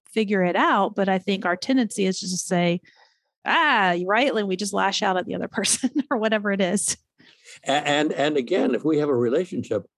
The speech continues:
Speaker 2: I can say, "Hey, I'm not happy with this. Give me a minute while I try to figure out why I'm not happy." I mean, again, I don't have to do it perfectly. I can just name what's going on for me.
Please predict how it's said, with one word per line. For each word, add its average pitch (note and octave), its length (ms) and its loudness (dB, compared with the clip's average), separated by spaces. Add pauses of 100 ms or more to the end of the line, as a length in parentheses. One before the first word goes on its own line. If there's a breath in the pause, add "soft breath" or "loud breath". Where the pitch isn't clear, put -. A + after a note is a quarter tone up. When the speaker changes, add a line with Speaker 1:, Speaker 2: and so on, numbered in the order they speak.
(160)
Speaker 2:
I C3 140 -2
can C#3 160 0
say, A2 380 -2 (480)
"Hey, C#3+ 160 0
I'm E3+ 120 -2
not E3 200 -4
happy D#3 280 -2
with A2+ 220 -2
this. - 300 -4 (560)
Give E3 160 -4
me E3+ 80 -2
a C#3+ 40 2
minute C#3+ 220 2
while A#2 160 0
I A2 60 -4
try C#3 220 -4
to B2+ 100 -2
figure B2+ 260 0
out A2 140 -4
why A#2 240 -2
I'm G2+ 120 -4
not F2 160 -6
happy." G2 220 -4 (560)
I G2+ 60 -2
mean, A2+ 340 0 (140)
again, D3+ 340 0
I D3 140 0
don't D3 240 -2
have D#3 160 -4
to C3+ 80 -4
do C3+ 160 0
it - 140 -4
perfectly. - 640 -6
I G#2+ 120 -2
can B2 140 -4
just C3 260 -4
name C3 220 0
what's B2 140 -4
going B2+ 240 0
on C3 140 0
for G2 160 -6
me. G#2 80 -6